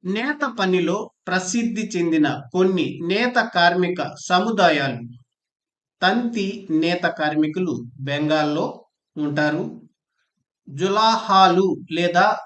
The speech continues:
మోమిన్ నేత కార్మికులు ఉత్తర భారతదేశంలో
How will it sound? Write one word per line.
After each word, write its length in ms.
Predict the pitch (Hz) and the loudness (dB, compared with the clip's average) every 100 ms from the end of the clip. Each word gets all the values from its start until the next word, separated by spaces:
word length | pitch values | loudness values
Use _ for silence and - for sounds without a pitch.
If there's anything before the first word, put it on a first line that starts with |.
| - | -8
మోమిన్ 640 | 156 180 226 226 226 226 190 | -2 2 4 4 4 0 -2
నేత 260 | 160 170 | -2 0
కార్మికులు 920 | 170 165 151 151 156 156 190 131 - 120 _ _ - | 0 -2 -2 0 -2 -2 -4 -4 -6 -14 _ _ -8
ఉత్తర 380 | 170 - 214 | -6 0 0
భారతదేశంలో 1120 | 165 139 151 147 143 139 - 147 160 226 240 | 0 -2 -2 -2 -6 -8 -4 -2 0 -2 -6